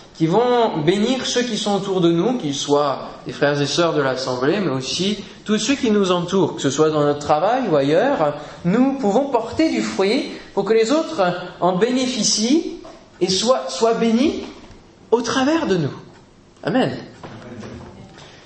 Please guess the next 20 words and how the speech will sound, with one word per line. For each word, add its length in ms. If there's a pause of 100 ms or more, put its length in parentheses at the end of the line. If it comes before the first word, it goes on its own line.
(100)
Dieu 140
veut 160
bénir 360
ceux 160
qui 140
sont 160
autour 300
de 100
nous, 480 (380)
directement, 800
c'est 140
vrai, 300 (560)
mais 80
il 80
veut 120
aussi 260
se 120
servir 680
de 100
nous 320